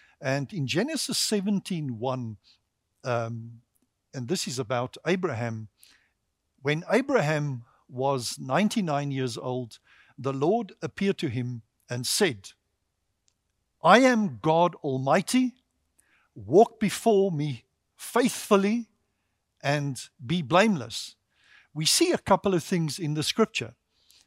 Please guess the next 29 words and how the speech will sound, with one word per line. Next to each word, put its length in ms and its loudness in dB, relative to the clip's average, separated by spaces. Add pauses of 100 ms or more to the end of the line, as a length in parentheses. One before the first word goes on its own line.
(120)
where 160 0
the 120 2
Lord 360 2
reveals 760 2 (140)
who 180 8
he 480 2
is, 400 -6 (960)
and 260 4
because 380 2
of 160 4
who 220 4
he 420 2
is 160 -2
and 180 -6
what 220 6
he 80 0
can 260 -2
do, 400 0 (400)
he 120 -2
gives 340 2
an 120 6
instruction 760 0
to 180 -6
Abraham, 480 0
and 140 -6
he 60 -4
says 320 0
to 120 -4
Abraham, 540 0